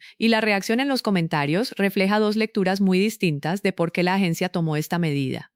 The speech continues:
Hay quien lo atribuye a una gestión incompetente y caótica, y hay quien ve, directamente, intención deliberada de dañar la investigación. Un comentarista, Epistasis,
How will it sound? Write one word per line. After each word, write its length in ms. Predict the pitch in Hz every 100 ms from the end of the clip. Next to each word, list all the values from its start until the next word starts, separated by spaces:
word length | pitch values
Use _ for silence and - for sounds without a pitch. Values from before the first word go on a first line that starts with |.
| _ _ -
Hay 140 | 190
quien 180 | 196 226
lo 80 | 240
atribuye 480 | 240 220 196 196 214
a 60 |
una 180 | 196 190
gestión 360 | 214 208 185 180
incompetente 720 | 202 220 196 - 147 147 170
y 40 |
caótica, 680 | 190 156 147 143 127 - 147 -
y 80 | 208
hay 140 | 214
quien 240 | 220 233 208
ve, 260 | 208 330
directamente, 800 | 247 185 170 - 196 156 147 175 214
intención 540 | 214 208 202 202 196 202
deliberada 640 | 220 208 160 147 143 175
de 100 | 190
dañar 340 | 165 160 156
la 100 | 151
investigación. 840 | 160 147 - 139 135 156 139 - - - -
Un 160 | 214 226
comentarista, 840 | 269 247 196 156 156 - 190 262 -
Epistasis, 840 | 180 170 - 165 139 143 196 -